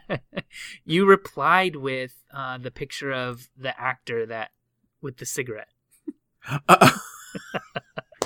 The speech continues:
Speaker 2: what the
Speaker 1: I just resent it if you need to see it again.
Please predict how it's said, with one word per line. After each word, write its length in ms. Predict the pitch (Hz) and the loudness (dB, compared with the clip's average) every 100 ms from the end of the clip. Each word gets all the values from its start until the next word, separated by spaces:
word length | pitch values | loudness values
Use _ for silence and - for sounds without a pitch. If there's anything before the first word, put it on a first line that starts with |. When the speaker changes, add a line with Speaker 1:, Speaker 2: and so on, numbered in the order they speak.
| - _ - - - 302 - 311 247 | -6 _ -14 -12 -4 2 4 2 8
Speaker 2:
what 240 | 233 220 | 10 10
the 120 | 196 - - - 247 | 8 0 -4 -6 6
Speaker 1:
I 100 | 170 | 6
just 200 | 208 214 | 6 4
resent 480 | 214 202 156 151 127 | 2 2 2 2 2
it 140 | 120 | 0
if 120 | 127 | -2
you 100 | 139 | -4
need 200 | 127 120 | -4 -4
to 60 | 117 | -6
see 160 | - 113 | -10 -10
it 100 | - | -12
again. 640 | - - 269 262 233 | -16 -8 -4 -2 0